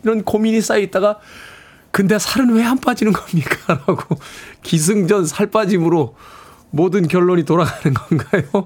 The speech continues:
일공육삼님, 빠질 때 되면 빠지겠죠. 힘이 빠진다고 하셨는데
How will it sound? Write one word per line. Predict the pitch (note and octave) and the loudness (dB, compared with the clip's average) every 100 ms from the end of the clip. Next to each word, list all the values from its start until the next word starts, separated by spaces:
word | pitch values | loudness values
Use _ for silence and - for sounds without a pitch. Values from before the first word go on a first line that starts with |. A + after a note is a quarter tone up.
| - - - _ | -4 -20 -20 _
일공육삼님, | D3+ F3 F3 F#3+ D3 D#3+ E3 - F3 D3+ F#3+ G#3 - - - - _ | -2 0 2 2 2 0 0 -2 0 0 0 -2 -18 -20 -20 -20 _
빠질 | - C#3+ E3 F#3+ | -2 0 0 0
때 | G3+ | 0
되면 | D3+ F#3 F3+ | 2 0 2
빠지겠죠. | D#3+ F3 G#3 E3 D#3 G#3 D#3+ F#3+ E3 G#2+ - - - | 0 0 2 0 2 2 2 2 0 -2 -8 -20 -20
힘이 | - - F#3 | -16 -4 -2
빠진다고 | F3 F#3+ F3+ E3+ E3+ | 0 0 2 2 2
하셨는데 | F#3+ D#3 F#3 D#3+ C3+ D3+ E3 C3 G2+ | 0 0 2 2 2 2 2 0 -4